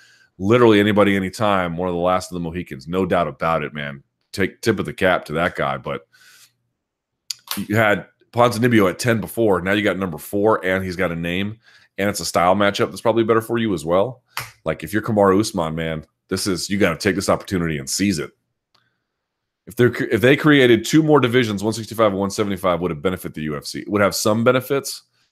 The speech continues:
It's not, it's not, it's not a yay or nay issue. It's a, is there a net benefit? Is there a net loss? Well, some things would be better. Some things would be worse.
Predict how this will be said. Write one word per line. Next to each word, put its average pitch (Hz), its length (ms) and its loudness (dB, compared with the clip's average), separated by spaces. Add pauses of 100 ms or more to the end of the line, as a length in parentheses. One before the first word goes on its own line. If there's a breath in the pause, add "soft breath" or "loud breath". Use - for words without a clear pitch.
(260)
It's - 120 -10
not, 117 180 4
it's 98 220 -4
not, 127 140 0
it's 117 80 -6
not 147 160 4
a 107 360 2
yay 107 320 0
or 95 240 -2
nay 92 340 -2
issue. 82 420 -8
It's 85 200 -10
a, 82 180 -4
is 82 220 -8
there 82 100 -4
a 80 80 -6
net 98 320 -2
benefit? 123 480 0
Is 85 100 -4
there 82 140 0
a 78 40 -2
net 85 280 0
loss? 95 420 2
Well, 104 140 -4 (460)
some 123 280 0
things 113 180 0
would 90 100 -6
be 82 80 -6
better. 85 240 -2
Some 87 160 -12
things 82 160 -10
would 80 100 -10
be 82 80 -6
worse. 95 480 2